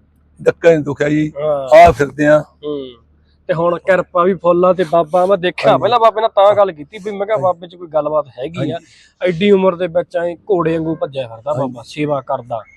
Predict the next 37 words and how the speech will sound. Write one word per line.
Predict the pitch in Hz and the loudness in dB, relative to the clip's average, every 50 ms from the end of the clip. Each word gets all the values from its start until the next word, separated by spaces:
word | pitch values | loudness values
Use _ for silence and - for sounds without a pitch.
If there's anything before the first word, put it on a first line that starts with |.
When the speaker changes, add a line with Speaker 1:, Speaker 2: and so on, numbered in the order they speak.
| _ _ _ - _ - | _ _ _ -20 _ 0
Speaker 2:
ਮੈਂ | 156 156 151 - | 0 0 0 4
ਤਾਂ | - 160 165 160 | 4 6 8 8
ਬਾਬੇ | 165 160 151 156 151 | 8 6 6 4 0
ਨਾਲ | 147 139 | 2 4
Speaker 1:
ਤਿੰਨ | 165 165 165 | 4 6 6
Speaker 2:
ਗੱਲ | 165 | 6
Speaker 1:
ਐਕਸੀਡੈਂਟ | 165 139 - 180 165 170 170 | 6 6 4 2 4 4 2
Speaker 2:
ਕੀਤੀ | 147 143 160 | 4 4 2
ਆ। | |
Speaker 1:
ਹੋਏ | 151 147 139 | 2 2 2
ਜੀ | 165 185 | 2 0
ਮੇਰੇ। | 185 185 185 | 0 0 -2
Speaker 2:
ਤਿੰਨ | 151 - _ _ _ - 156 156 147 143 | -6 -10 _ _ _ -2 -2 -2 -2 -4
ਐਕਸੀਡੈਂਟ, | - - 131 127 120 113 _ - _ - | -8 -10 -14 -14 -14 -14 _ -20 _ -10
ਠੀਕ | 143 143 139 | -6 -2 0
ਹੈ। | 180 196 | 2 4
Speaker 1:
ਪੂਰੇ | 202 196 196 | 6 6 6
ਇੱਕ | 165 - - | 4 4 -4
ਤਿੰਨਾਂ | _ - 170 175 170 170 | _ -2 0 4 4 4
ਚ | 151 175 | 4 4
ਹੋਏ | 165 160 | 2 2
ਨੇ, | 160 180 190 190 170 | 2 2 2 2 0
ਵੱਜਦਾ | - 165 160 143 147 143 143 | 2 0 0 0 0 -2 -2
ਨਹੀਂ। | 135 135 - - - - | -2 -4 -8 -12 -6 2
ਤਿੰਨ | - 185 185 185 | 4 6 6 8
ਮੇਰੇ | 180 190 190 202 | 8 8 8 8
ਆਪਰੇਸ਼ਨ | 202 170 - 170 160 156 143 123 143 156 | 6 6 6 6 6 6 6 4 2 2
ਹੋਏ | 156 151 | 2 2
ਵੱਡੇ | 135 143 139 135 147 | 0 -2 -4 -6 -8
Speaker 2:
ਹੂੰ। | 135 _ _ _ 139 147 147 139 127 | -8 _ _ _ -12 -10 -10 -6 -4
Speaker 1:
ਪਿੱਤੇ | 151 123 _ - 156 147 | -4 -4 _ -2 0 0
ਵਾਲੇ। | 143 139 139 131 _ _ _ _ - | 0 0 -2 -6 _ _ _ _ -12
Speaker 2:
ਹੂੰ। | 151 143 131 123 117 _ - 156 | -12 -10 -12 -12 -16 _ 2 2
Speaker 1:
ਆ | 156 | 2
ਫਾਇਰ | 147 - 139 135 127 123 | 4 2 -4 -6 -6 -10
ਲੱਗ | 120 - 170 | -12 -14 -16
ਗਿਆ। | - _ 147 139 | -18 _ -20 -20